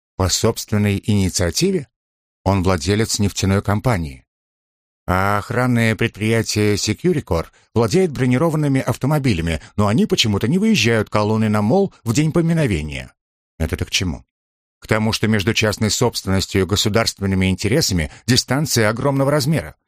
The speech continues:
По-твоему, Кремль настолько поощряет частную предпринимательскую деятельность? Это ты размечталась. Луиза не хотела Маркуса Лонгриджа в напарнике, но это тоже было частью сделки. Вообще-то Луиза надеялась, что он будет молчать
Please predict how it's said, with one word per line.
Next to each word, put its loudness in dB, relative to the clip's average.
По-твоему, 2
Кремль 0
настолько 0
поощряет 0
частную 2
предпринимательскую 0
деятельность? 0
Это 2
ты 2
размечталась. 0
Луиза 2
не 2
хотела 0
Маркуса 0
Лонгриджа 0
в -4
напарнике, -4
но 2
это 0
тоже 0
было 0
частью 0
сделки. -4
Вообще-то 2
Луиза 2
надеялась, 2
что 0
он 0
будет -2
молчать 0